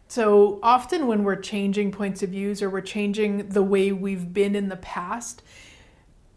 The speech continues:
for me, I shouldn't say this for everybody, but for me personally, this is where I can really trip myself up because of the energy of,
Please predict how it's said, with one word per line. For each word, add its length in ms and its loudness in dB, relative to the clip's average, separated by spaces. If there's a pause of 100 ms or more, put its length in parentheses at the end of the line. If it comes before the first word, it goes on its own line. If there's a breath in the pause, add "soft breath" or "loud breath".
(140)
for 240 2
me, 440 2
I 60 -2
shouldn't 320 -2
say 280 4
this 280 2
for 80 8
everybody, 460 4
but 180 0
for 180 6
me 200 0
personally, 840 4 (600)
this 300 -4
is 140 0
where 360 6
I 120 4
can 300 -2
really 640 2 (560 soft breath)
trip 340 0
myself 680 0
up 380 2
because 720 -4 (200)
of 420 -2 (120)
the 300 -6
energy 580 0
of, 500 -2